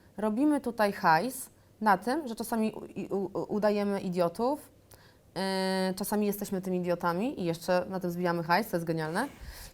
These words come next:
Mm, lub, y, lub, lub po prostu zupełnie co innego. To jest jedyne miejsce poza polityką, gdzie, y, można zbijać kapitał i budować swoją, mm, swoje imperium,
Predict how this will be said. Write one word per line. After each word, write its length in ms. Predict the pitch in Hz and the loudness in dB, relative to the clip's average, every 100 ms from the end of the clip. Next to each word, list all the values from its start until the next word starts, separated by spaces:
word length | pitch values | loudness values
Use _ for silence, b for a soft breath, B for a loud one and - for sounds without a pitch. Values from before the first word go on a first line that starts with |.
| - - | -10 -2
Mm, 760 | 226 226 226 226 233 233 240 254 - - - | 2 4 2 2 2 2 0 -2 -10 -20 -6
lub, 400 | 240 302 339 - | 4 4 4 2
y, 40 | 339 339 330 330 - | 2 4 2 0 0
lub, 220 | 311 285 - - - | -4 -4 -12 -16 -6
lub 200 | 320 - | -6 -2
po 100 | 370 | 0
prostu 340 | 392 392 311 | 2 0 0
zupełnie 360 | 277 302 294 226 | -2 2 2 2
co 140 | 214 | 0
innego. 500 | 196 185 170 160 160 - | 0 2 2 0 -2 -2
To 60 | |
jest 140 | 285 294 | 0 2
jedyne 380 | 269 330 370 | 4 6 6
miejsce 360 | 349 254 214 262 | 6 6 4 2
poza 220 | 254 240 | 2 2
polityką, 880 | 240 254 226 190 175 - 175 202 349 - - - - - b b b b - - | 4 4 4 2 -2 2 2 2 -2 -10 -20 -20 -20 -20 b b b b -18 -6
gdzie, 520 | 208 208 220 269 262 - - - _ _ - _ _ - 262 262 262 269 269 | -2 0 8 12 12 10 2 -16 _ _ -20 _ _ 0 4 6 8 6 6
y, 40 | |
można 400 | 254 277 294 311 | 6 6 6 6
zbijać 320 | 262 233 254 - | 4 6 6 6
kapitał 580 | 262 262 220 - 262 | 4 4 0 8 8
i 100 | 269 | 8
budować 500 | 233 233 285 311 311 | 2 4 6 6 4
swoją, 800 | - - - 254 247 233 226 226 - | 0 -6 2 4 6 4 4 2 -2
mm, 260 | 220 220 | -2 -2
swoje 260 | 214 277 277 | 0 0 2
imperium, 760 | 294 277 262 208 196 240 349 | 2 0 4 4 4 2 0